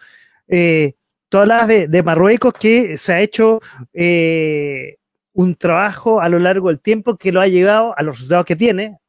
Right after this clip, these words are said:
a aumentar, comillas, la productividad y a tener mejores resultados. Eh, hablaste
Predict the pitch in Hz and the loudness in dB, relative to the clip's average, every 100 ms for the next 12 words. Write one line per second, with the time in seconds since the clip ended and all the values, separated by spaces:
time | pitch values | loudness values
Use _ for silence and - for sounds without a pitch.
0 | - 127 127 160 160 147 131 208 202 - | -8 -4 -2 -2 -4 -8 -4 -2 -2 -4
1 | - 180 262 190 180 160 180 151 - 190 | -4 0 2 2 0 2 0 0 -2 0
2 | 240 208 170 180 180 175 190 196 160 156 | 2 2 0 -4 -4 -4 0 -2 -2 -12
3 | - 196 170 208 _ _ _ _ _ _ | -2 0 0 -2 _ _ _ _ _ _
4 | _ _ _ _ _ _ - 175 170 165 | _ _ _ _ _ _ -2 0 2 2
5 | 165 156 147 143 - - 156 170 196 240 | 2 2 0 -2 -12 -4 0 2 4 2
6 | - - 247 262 | -2 -2 0 0